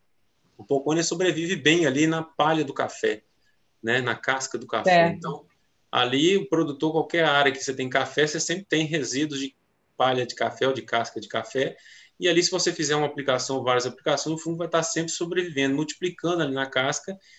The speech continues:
Speaker 1: e s-, protegendo a raiz. Então, com isso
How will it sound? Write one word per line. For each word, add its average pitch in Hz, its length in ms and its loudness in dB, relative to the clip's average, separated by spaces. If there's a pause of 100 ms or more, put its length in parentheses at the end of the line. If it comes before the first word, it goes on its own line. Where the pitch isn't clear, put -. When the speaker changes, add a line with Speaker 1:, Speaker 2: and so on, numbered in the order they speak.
(200)
Speaker 1:
e 156 60 -4
s-, - 240 -6 (220)
protegendo 175 600 4
a 170 40 0
raiz. 156 540 -2
Então, 143 420 -2 (240)
com 160 180 0
isso 165 480 0